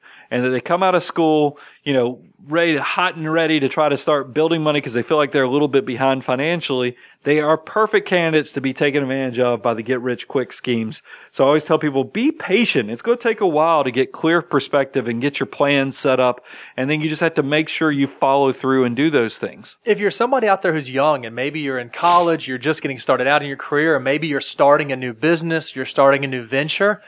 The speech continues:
Speaker 2: I think patience is key there too, because there's nothing wrong with raw ambition and the desire to be successful. But remember, it does take ten thousand hours of doing something to be an expert. So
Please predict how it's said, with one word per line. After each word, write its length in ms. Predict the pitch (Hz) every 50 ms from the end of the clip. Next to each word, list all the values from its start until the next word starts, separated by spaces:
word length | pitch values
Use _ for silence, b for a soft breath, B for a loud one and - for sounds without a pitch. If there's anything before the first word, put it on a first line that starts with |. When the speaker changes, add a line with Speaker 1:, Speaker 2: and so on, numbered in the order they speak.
| B B -
Speaker 2:
I 80 | -
think 240 | 160 - 226 214 175
patience 460 | - - 202 233 220 - 214 180 -
is 140 | 160 143 -
key 260 | - - 208 196 180
there 260 | 143 160 175 170 156
too, 240 | - - - 175 165
because 360 | 135 135 - - 151 143 - B B B B B -
there's 180 | 180 180 151
nothing 420 | 180 185 220 269 269 - 285 233 185
wrong 600 | 165 147 139 143 151 170 180 160 139 127 123 127
with 160 | 127 123 127
raw 420 | 120 113 127 139 143 156 - - -
ambition 580 | 156 156 151 143 131 120 139 147 147 - - 123
and 100 | 120 120
the 60 | 123
desire 480 | 123 131 120 117 131 120 123 147 165 160
to 80 | 151
be 160 | 127 143 143 139
successful. 800 | - 139 123 - - 135 127 131 131 - - 175 185 180 185 B B B B B
But 100 | 185 190
remember, 480 | 190 190 185 196 226 226 214 165 - -
it 240 | 170 175 170 156 139
does 360 | 170 175 196 208 196 202 -
take 480 | - - 190 190 180 156 139 - - - 160 - _ _ _
ten 320 | - - 185 190 190 185
thousand 460 | 170 165 156 156 170 180 165 147 165 151
hours 420 | 151 160 165 160 151 147 143 135
of 100 | 139 123
doing 280 | 120 139 147 151 151 143
something 240 | - 147 123 123 123
to 60 | 120
be 120 | 123 131
an 100 | 131 123
expert. 480 | 135 147 151 - - - 127 120 120 -
So 280 | - 147 135 127 120